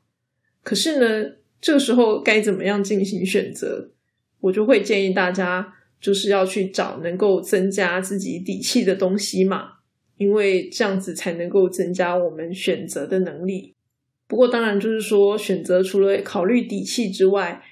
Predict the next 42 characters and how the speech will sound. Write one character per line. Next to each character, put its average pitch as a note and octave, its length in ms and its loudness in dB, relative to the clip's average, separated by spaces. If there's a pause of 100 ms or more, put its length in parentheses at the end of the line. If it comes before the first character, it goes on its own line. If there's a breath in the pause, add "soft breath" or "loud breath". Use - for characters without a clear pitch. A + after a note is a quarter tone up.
(200 loud breath)
还 - 180 -6
要 F#3+ 160 0
考 F#3 220 -6
虑 G3 180 0
很 G3 240 -4
多 F#3 200 2
其 F3+ 200 -6
他 F3+ 240 -2
的， - 240 -6 (300 soft breath)
比 - 100 -6
如 F3+ 80 0
说 F#3+ 260 4
像 F#3+ 280 -2
风 A3+ 180 2
险 A#3 260 0
也 F#3 120 0
是 F#3+ 180 -4
一 F3+ 160 -4
个 F3+ 160 0
嘛。 - 300 -12 (300)
好， - 180 -10
然 E3+ 100 -6
后 G#3 160 0
刚 G#3 140 -2
刚 G#3 120 -2
提 G3+ 200 -4
到 F#3+ 260 0
这 F#3+ 200 0
个 F3 280 -2
学 F3+ 200 -4
历 G3+ 160 -2
的 F3 400 0 (260)
这 G3 140 2
个 F3+ 100 2
属 F#3 240 0
性 F#3+ 420 0 (120)
也 F3+ 80 -2
是 G3+ 160 -4
一 G3 80 -6
个 F#3 100 0
问 A3 280 2
题， - 420 -10